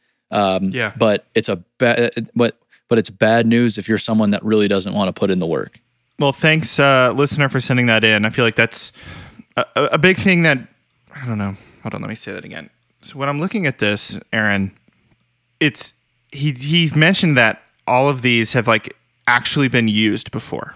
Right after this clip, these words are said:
Speaker 2: like, as a, attempts to get a raise.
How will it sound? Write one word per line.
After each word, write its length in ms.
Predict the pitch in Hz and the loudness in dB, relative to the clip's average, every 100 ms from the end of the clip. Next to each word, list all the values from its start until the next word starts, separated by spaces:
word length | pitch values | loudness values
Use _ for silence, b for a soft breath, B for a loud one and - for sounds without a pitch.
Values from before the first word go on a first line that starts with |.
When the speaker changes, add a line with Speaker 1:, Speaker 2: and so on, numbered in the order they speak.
| - | -4
Speaker 2:
like, 200 | 120 113 | -2 2
as 220 | 110 107 | 0 0
a, 120 | 107 - - - - - | -4 -6 -20 -20 -16 -6
attempts 540 | 123 - 123 110 - | -4 -2 -2 -2 -4
to 260 | - 120 110 | -4 -2 -2
get 320 | 107 104 - - _ _ - | -2 -2 -2 -8 _ _ -6
a 80 | |
raise. 420 | 117 107 - - | -4 -4 -6 -10